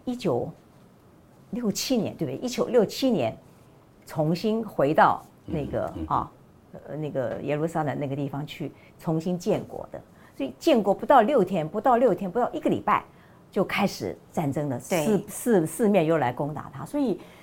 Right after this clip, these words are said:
Speaker 1: 所以那样的一个国家啊，那犹太人又在全世界那么样子的优秀啊，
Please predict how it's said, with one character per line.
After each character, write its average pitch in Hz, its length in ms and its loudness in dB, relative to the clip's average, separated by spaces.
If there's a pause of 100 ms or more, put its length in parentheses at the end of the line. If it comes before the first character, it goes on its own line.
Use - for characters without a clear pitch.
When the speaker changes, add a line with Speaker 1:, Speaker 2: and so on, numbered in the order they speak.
(120)
Speaker 1:
所 - 160 -4
以 285 140 4
那 320 140 4
样 277 120 2
的 196 140 2
一 190 100 0
个 185 160 0
国 127 360 0
家 190 200 -2
啊， 147 480 0
那 214 220 0 (120)
犹 175 280 4
太 254 240 0
人 165 340 0
又 202 140 -2
在 202 140 0
全 185 240 -4
世 208 180 -4
界 190 220 0
那 311 200 0
么 180 140 2
样 175 220 0
子 131 160 -8
的 156 120 -6
优 247 280 -2
秀 240 360 0
啊， 131 160 -6